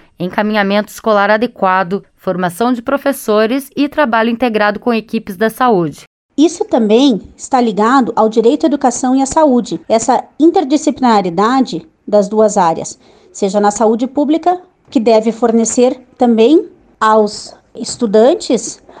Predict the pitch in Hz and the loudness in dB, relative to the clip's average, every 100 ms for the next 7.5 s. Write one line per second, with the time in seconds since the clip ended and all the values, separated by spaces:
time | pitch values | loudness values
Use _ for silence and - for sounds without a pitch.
0 | - 240 285 285 269 269 269 302 311 320 | -6 0 2 2 2 2 0 0 0 2
1 | 269 302 - 220 - - _ _ - 254 | 2 2 -2 -6 -8 -14 _ _ 2 2
2 | 254 269 196 226 294 349 269 262 - 214 | 2 -2 0 2 2 2 0 0 -2 -2
3 | 247 226 220 208 185 185 247 392 415 _ | 0 2 2 0 0 2 0 -2 -6 _
4 | _ 240 262 254 262 285 269 277 262 240 | _ -4 -2 0 2 2 2 2 2 2
5 | 247 247 233 226 202 208 262 330 - 339 | 2 2 2 2 2 0 2 0 -2 -10
6 | _ - 269 285 311 339 339 277 247 247 | _ -6 -2 2 2 2 0 0 0 0
7 | 233 196 214 233 359 | 0 0 -2 -2 -2